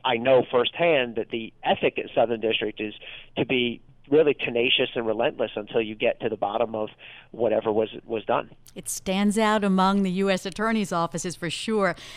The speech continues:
Speaker 2: Going back to Adam Schiff's committee for a moment, the committee voted to send Mueller additional transcripts from the interviews the panel has conducted, among those transcripts of Donald Trump Junior,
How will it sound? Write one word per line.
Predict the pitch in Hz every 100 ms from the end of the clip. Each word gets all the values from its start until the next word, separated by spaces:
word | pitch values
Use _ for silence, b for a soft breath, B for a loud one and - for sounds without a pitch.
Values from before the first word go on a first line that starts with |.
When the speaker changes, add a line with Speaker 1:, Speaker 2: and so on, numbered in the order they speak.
| B
Speaker 2:
Going | 302 359
back | 320 277 269 -
to | 254 233 220 208 202 -
Adam | 208 208
Schiff's | - 208 -
committee | 185 170
for | 160 175
a |
moment, | 170 170 165 B B B
the | 233
committee | - 285 320 370
voted | 294 254 247 247
to | -
send | 208 - 208 202 202
Mueller | 214 190 196 190 185
additional | 202 214 226 247 220
transcripts | - 220 190 190 - 190 175 -
from | - 180
the | 170
interviews | 208 202 196 165 156 147 139 - -
the |
panel | 165 185 175 170
has | 165
conducted, | - 170 165 - 180
among | 180 190 202
those | 196 185 -
transcripts | - 190 185 - 185 - -
of | 156 147 B B -
Donald | 190 190
Trump | - 170 165
Junior, | - 254 247 240 233 185